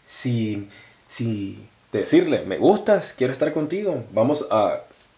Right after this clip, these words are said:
a empezar una relación, quiero salir contigo, tomarnos un café, pero no como amigos, quisiera empezar algo serio contigo". Hazlo. Dicen las cartas, "Toma las riendas de tu vida, toma las riendas de tu amor,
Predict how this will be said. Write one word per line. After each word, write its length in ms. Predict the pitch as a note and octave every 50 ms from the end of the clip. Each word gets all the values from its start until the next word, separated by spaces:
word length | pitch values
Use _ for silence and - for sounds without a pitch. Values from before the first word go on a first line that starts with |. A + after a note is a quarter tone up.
| - - - -
a 160 | A2 G#2+ G#2
empezar 360 | G#2+ G#2+ G#2+ - - - B2+ C3+
una 140 | C#3 D3
relación, 560 | C#3 C3 A#2 G#2 A2+ - - D#3 F3 F#3+ F3+ C#3+
quiero 240 | B2+ C3 C3 C3
salir 260 | B2+ - A#2 G#2+ G#2+ G#2
contigo, 360 | - B2+ A#2+ C3+ C#3 C#3+ -
tomarnos 320 | - A2 A2 A2 A#2+ C3
un 80 | C#3 B2+
café, 320 | C3+ C3 B2+ - E3 F3+
pero 160 | F3 C#3+ A#2
no 160 | G#2 A2 A#2 -
como 160 | C#3+ C3+ C3+
amigos, 400 | A#2+ C#3 F3+ F#3 D#3 G#2 - -
quisiera 280 | - G#2+ - A2+ A2+
empezar 300 | B2+ A#2 - - - A2+
algo 180 | A#2+ B2 A#2+ A#2
serio 320 | A#2 - - C#3 C3+ C3+ B2
contigo". 440 | A#2+ A2 G2+ - E3 - - - - - _ _ _ _ _ _ _ _ _ _ - - - _ _ - - - - _ -
Hazlo. 380 | G2+ A2 A2 - - - - - - - - - - - - -
Dicen 180 | - B2 C#3 C3
las 120 | A#2 -
cartas, 500 | - C#3 A#2 - - - - - - - - _ _ _ _ _ _ - - - - _ -
"Toma 220 | - D3+ D3 D3
las 100 | C3+ B2
riendas 560 | A#2 C3+ C#3 C3+ B2+ A#2+ A2 F#2+ - - - - - - - - - - _
de 260 | - A2+ C3+ C3+ C#3 C3+
tu 200 | B2+ C#3 B2+ A#2
vida, 420 | G#2+ B2+ C3 C3+ A#2 - - -
toma 200 | - B2 A#2+ B2+
las 100 | B2 A#2+
riendas 480 | - B2 B2+ C3 B2+ B2+ B2 A#2+ B2 - - - - - - _ _ -
de 460 | - G#2 G#2+ A#2 A#2+ A#2+ A#2+ A2+ - - - _ -
tu 160 | - C#3+ - -
amor, 640 | B2 A#2+ A2+ A2+ A#2+ C3 C3+ B2+ A2 - - -